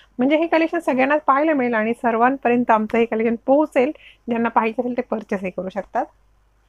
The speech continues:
पुढचा रंग आहे off white color, मस्त असा off white color आहे. Off white कलरला खूप demand असते, so लवकरात लवकर या कलरचं जर कोणाला select झालं,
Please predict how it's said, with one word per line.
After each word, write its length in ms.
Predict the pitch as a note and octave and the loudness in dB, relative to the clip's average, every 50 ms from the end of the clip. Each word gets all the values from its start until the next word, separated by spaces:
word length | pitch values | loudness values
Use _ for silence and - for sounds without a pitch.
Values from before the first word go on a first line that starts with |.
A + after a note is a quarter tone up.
| _ _ _ _ _ _ _ _ - _ _ _ _ _ _ | _ _ _ _ _ _ _ _ -20 _ _ _ _ _ _
पुढचा 260 | - E4 F4 F#4 G4 | -4 -2 0 0 0
रंग 180 | F#4 F4+ E4 D#4+ | 0 2 2 2
आहे 160 | D4+ D4+ D#4 | 2 2 4
off 300 | C4+ A#3 A#3 B3+ - - | 2 2 2 0 0 0
white 200 | D#4 D4+ E4 - | 0 0 0 0
color, 220 | - C4 B3 C4 C4 - - _ _ _ _ _ _ _ - - - - - _ _ - - - | 0 2 2 2 0 -2 -6 _ _ _ _ _ _ _ -20 -20 -20 -20 -20 _ _ -16 -10 -4
मस्त 400 | B3 B3+ C4+ C#4+ - - - - | -2 -2 -2 -2 -4 -6 -6 -4
असा 180 | E4 D#4 - D#4 | -4 0 2 2
off 220 | C#4+ C#4 - - | 2 2 2 0
white 180 | C#4+ C#4+ - - | -2 -2 0 -2
color 200 | D4+ C#4+ C4 B3+ | -2 0 0 0
आहे. 180 | A#3+ A#3+ C#4 E4 _ _ - - - - - - - - - - - | 0 -2 -2 -6 _ _ -14 -10 -10 -10 -12 -14 -20 -20 -14 -4 0
Off 200 | - D4 C#4+ - | 0 0 2 2
white 160 | E4+ F4+ F4+ - | 0 0 0 0
कलरला 300 | E4 E4 E4 D#4+ D#4+ D#4 | 2 2 2 4 2 0
खूप 180 | D#4+ F4 D#4 C#4+ | 0 0 -2 0
demand 380 | C#4 D4 C4+ C#4 C#4 C#4 C#4 C4+ | 0 0 2 2 0 2 2 0
असते, 300 | B3+ - _ - B3+ C#4 | 0 -2 _ -2 -2 -2
so 220 | C4+ - C4 B3 | -2 -2 -2 0
लवकरात 400 | B3 B3 B3 A#3 - C4 B3+ C4 C4+ | 0 0 0 0 0 0 0 0 0
लवकर 180 | C4+ C4 C#4 | -2 -2 -2
या 140 | C4+ C4+ B3 | 0 0 0
कलरचं 440 | A#3+ - A#3+ B3 A#3+ A#3+ - - A#3+ | 0 0 -2 -2 -2 -2 -2 -2 -2
जर 120 | B3 B3+ | -2 -2
कोणाला 320 | B3+ - B3 A#3 A3 A3+ A#3 | -2 -2 -2 -2 -2 -2 -4
select 340 | - - A#3 A#3 B3 B3 A#3 | -4 -2 -2 -2 0 2 2
झालं, 280 | B3 A#3 G3+ G#3 A3 | 2 2 2 0 -4